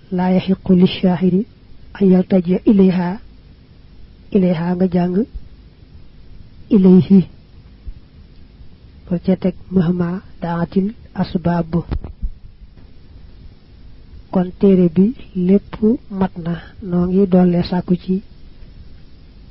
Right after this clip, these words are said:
képp ku déglu kaset yi lu mu ca jëriñ lu mu néew néew rek mu ñaanal nu ngën ci njëgalu sunu Boroom ak ëpple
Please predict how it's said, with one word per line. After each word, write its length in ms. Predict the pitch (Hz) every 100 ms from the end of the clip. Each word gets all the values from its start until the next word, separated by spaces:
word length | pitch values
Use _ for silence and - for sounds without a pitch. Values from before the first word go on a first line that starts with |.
| -
képp 220 | - 208 -
ku 260 | - 202 214 - -
déglu 460 | - 190 180 175 190 -
kaset 280 | 196 185 185
yi 180 | 180 170
lu 180 | 190
mu 100 | 196 202
ca 160 | 202 190 - - - -
jëriñ 260 | 202 190 180
lu 80 | 190
mu 80 | 202
néew 180 | 208
néew 180 | 185 175
rek 140 | 170 196 -
mu 140 | 180 180
ñaanal 380 | 175 190 185 175
nu 140 | 180 208 - - - - - - - - - - - -
ngën 240 | 190 180 190
ci 100 | 185
njëgalu 400 | 180 190 180 180 175
sunu 260 | - 180
Boroom 400 | 165 180 185 190 202 - - - - - - - - - - - - - - - - - - - - - - - - -
ak 160 | 196 190 - - - - - - - - - - - - - - -
ëpple 420 | 208 - - 190